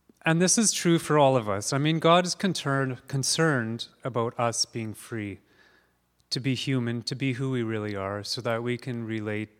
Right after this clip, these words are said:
to Him well. So really, life is a journey of becoming more free, hopefully. And I mean, if you, you don't have to scr-, look too deeply within yourself, I'm sure, to see that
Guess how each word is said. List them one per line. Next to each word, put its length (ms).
to 100
Him 420
well. 460
So 160
really, 320
life 480
is 400
a 40
journey 540
of 460
becoming 520
more 240
free, 440
hopefully. 540
And 240
I 100
mean, 180
if 160
you, 180
you 140
don't 200
have 180
to 140
scr-, 400
look 300
too 140
deeply 420
within 280
yourself, 480
I'm 100
sure, 320
to 140
see 440
that 420